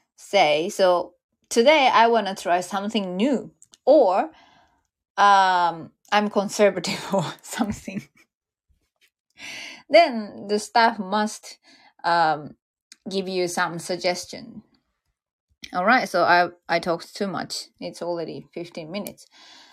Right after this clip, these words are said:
I have to stop now and start working other things. All right, so thank you for coming, and I hope you can understand what I'm do-, saying. It's not about, it's, I'm not talking about your skill, but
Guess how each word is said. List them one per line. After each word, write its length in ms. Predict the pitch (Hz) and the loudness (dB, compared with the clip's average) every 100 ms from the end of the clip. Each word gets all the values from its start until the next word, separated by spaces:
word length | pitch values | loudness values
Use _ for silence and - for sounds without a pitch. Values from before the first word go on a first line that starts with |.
| _ _ - | _ _ -2
I 260 | 202 190 | 0 2
have 280 | 196 208 202 | 0 -4 -4
to 160 | - 190 | -8 -10
stop 460 | - 175 180 175 _ _ _ _ _ | -4 0 0 -2 _ _ _ _ _
now 440 | - 160 - 415 - _ _ _ _ _ _ - | -10 -6 -2 -4 -6 _ _ _ _ _ _ -10
and 340 | 170 156 160 | -8 -8 -10
start 340 | - 180 165 170 | -2 0 0 -2
working 480 | 175 170 - 170 160 | -4 -4 -8 -12 -10
other 320 | 165 160 160 | -10 -10 -12
things. 460 | - 262 233 214 _ _ - - - | -6 -4 -4 -10 _ _ -20 -20 0
All 120 | - | 4
right, 200 | 269 247 | 4 4
so 120 | 226 220 | 0 -2
thank 240 | 240 240 | -2 -2
you 80 | 254 | -2
for 180 | 233 226 | -2 -2
coming, 540 | - 220 196 214 277 | -2 -4 -4 -4 -6
and 180 | 208 185 | -6 -4
I 220 | 185 185 | -2 -2
hope 680 | - - - - 208 220 220 - - _ _ _ - | -4 -12 -10 0 2 2 -2 -18 -20 _ _ _ -14
you 260 | 185 180 | -10 -8
can 220 | 185 180 | -8 -6
understand 640 | 170 165 165 - 175 170 165 | -6 -6 -8 -6 -6 -4 -2
what 160 | 170 | 0
I'm 300 | 156 160 160 | 0 -4 -6
do-, 260 | 170 185 175 | -6 -8 -10
saying. 680 | - 202 208 151 170 226 285 _ _ _ _ - | -8 -4 -4 -6 -8 -8 -10 _ _ _ _ -6
It's 180 | 262 | -4
not 160 | 247 254 | 0 4
about, 480 | 233 202 185 170 - | 4 6 2 2 -6
it's, 220 | - 196 - | -10 -10 -8
I'm 140 | 190 220 | -4 -2
not 160 | 220 | 0
talking 320 | 220 214 202 | 0 0 -2
about 340 | 175 170 160 170 | -4 -2 -2 -2
your 380 | 180 190 190 196 | -2 0 0 -4
skill, 600 | - - 170 156 175 - | -10 -8 -4 -4 -6 -6
but 320 | 165 - - | -6 -6 -10